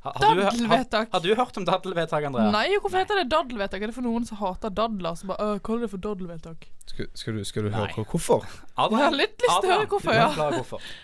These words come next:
Speaker 3: Nei, eh, ordet daddel er ikke liksom frukten daddel,
Speaker 1: Nei.
Speaker 3: men det er et tysk ord, tadel, som betyr
Speaker 2: Tadel.
Speaker 3: mangel. Og hele essensen i et daddelvedtak er at, eh,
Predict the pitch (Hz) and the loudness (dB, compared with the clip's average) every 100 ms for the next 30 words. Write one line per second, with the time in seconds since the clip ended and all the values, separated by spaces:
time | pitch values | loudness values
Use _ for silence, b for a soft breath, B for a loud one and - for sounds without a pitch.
0 | - 151 196 170 170 170 170 165 151 - | 2 2 4 4 6 6 8 8 6 2
1 | 139 165 185 185 139 123 - - 127 123 | -4 -2 4 6 6 4 -2 -12 -2 4
2 | 156 170 175 135 110 123 120 - 156 143 | 4 2 2 2 4 2 2 2 2 2
3 | - 117 113 - 160 - 196 190 196 196 | 0 -2 -2 -2 -2 0 0 4 4 4
4 | 202 - - 139 147 143 139 - - 160 | 2 2 0 2 4 4 4 2 -2 -2
5 | - 139 151 - - - - 131 170 170 | 0 0 0 -8 -12 -8 4 6 6 2
6 | 208 220 - b b - 143 151 147 135 | -2 -2 -4 b b 0 2 4 4 6
7 | 135 131 147 117 98 - b b b b | 4 4 2 2 0 -6 b b b b
8 | - 151 165 170 170 160 160 165 - 151 | 4 6 6 6 4 2 2 0 0 2
9 | 131 127 - 135 151 165 180 - 190 - | 2 2 2 2 2 2 2 4 4 2
10 | - - 135 135 - - 135 | 0 4 4 4 0 2 2